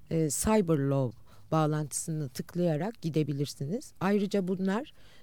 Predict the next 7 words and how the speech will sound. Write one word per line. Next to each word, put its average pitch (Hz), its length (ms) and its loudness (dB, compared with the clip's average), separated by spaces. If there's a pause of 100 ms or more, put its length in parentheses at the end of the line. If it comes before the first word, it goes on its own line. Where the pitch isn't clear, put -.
(140)
e, 170 460 0 (200)
bu 160 200 0
kurs - 320 0
ve 185 140 4
benzerleri 170 760 2
bizim, 220 340 0 (540)
e, 175 560 0